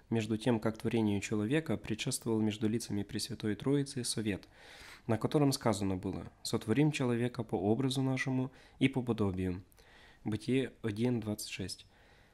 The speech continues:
После чего, сотворив человека, читаем далее: «Господь вдунул в лице его дыхание жизни».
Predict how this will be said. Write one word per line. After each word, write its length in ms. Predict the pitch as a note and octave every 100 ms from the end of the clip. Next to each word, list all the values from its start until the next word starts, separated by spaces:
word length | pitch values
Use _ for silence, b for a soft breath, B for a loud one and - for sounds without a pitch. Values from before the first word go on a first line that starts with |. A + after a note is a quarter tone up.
| b b
После 260 | C3 - C3
чего, 400 | C#3+ C#3 E3 E3
сотворив 460 | A#2 G#2+ A2+ G#2+
человека, 540 | - A2 A#2 C#3+ D3 A2
читаем 400 | B2 A#2 A#2+ A#2+
далее: 380 | G#2+ F2+ F#2 - - -
«Господь 640 | G#2 A2 A2+ - C#3+ C#3
вдунул 560 | G2 F#2+ A2 C3 A#2 G2+
в 80 | G2
лице 340 | G#2+ - A#2+
его 480 | G#2+ F#2+ A2+ C#3 D3+
дыхание 640 | C3 G#2 - A#2 A#2 A2
жизни». 380 | G#2 G#2 F#2 F#2